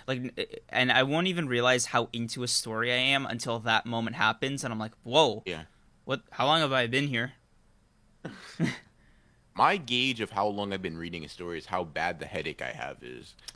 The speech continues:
Speaker 1: Oh,
Speaker 2: Um,
Speaker 1: yeah, I
Speaker 2: there
Speaker 1: feel that, that, like, wooziness sensation.
Speaker 2: Yeah,
Speaker 1: But
Speaker 2: dude.
Speaker 1: it's weird. I never get it with manga, though.
Speaker 2: I, man, manga has kicked, there is, I,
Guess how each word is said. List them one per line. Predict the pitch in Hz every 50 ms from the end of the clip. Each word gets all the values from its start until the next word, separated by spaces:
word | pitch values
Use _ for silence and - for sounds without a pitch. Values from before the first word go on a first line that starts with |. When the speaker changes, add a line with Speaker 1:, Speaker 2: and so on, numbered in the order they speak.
| _ _ _ _ _ _ _
Speaker 1:
Oh, | - 120 120 120 120 117
Speaker 2:
Um, | 113 113
Speaker 1:
yeah, | 110 113 113 113 113 110 110 107 110
I | 117
Speaker 2:
there | - 131 143
Speaker 1:
feel | 156 135 131 123 - - - - -
that, | 127 120 127 127 120
that, | 131 131 - -
like, | 127 127 -
wooziness | 120 110 113 123 127 127 120 143 139 135 139 143
sensation. | 139 - - - 151 147 143 - - 143 143 139 - - 151 151 151 156 - - - - - - - -
Speaker 2:
Yeah, | 139 185 190
Speaker 1:
But | 160 156
Speaker 2:
dude. | 165 170
Speaker 1:
it's | 160 - - 165
weird. | 202 202 - -
I | 151 151
never | 160 180 214 262 302
get | 247 277 277
it | 277 233
with | 185 147 131
manga, | 123 117 127 135 127 113 107
though. | - 101 101 107 117 - _ _ _ _ _ _ _ _ _ _ _ _ _ _ _ _ _ _ _ _ _
Speaker 2:
I, | 101 107 107 104 98 87 80 69 - - - _ - - - _ _ _ -
man, | 101 101 98 78 71 80 80 78
manga | 85 95 113 131 127 104 90
has | 78 69 - - - _
kicked, | - - - 127 123 117 - - - - - - - _
there | 135 143 151 165
is, | 151 120 113 - - _
I, | 113 113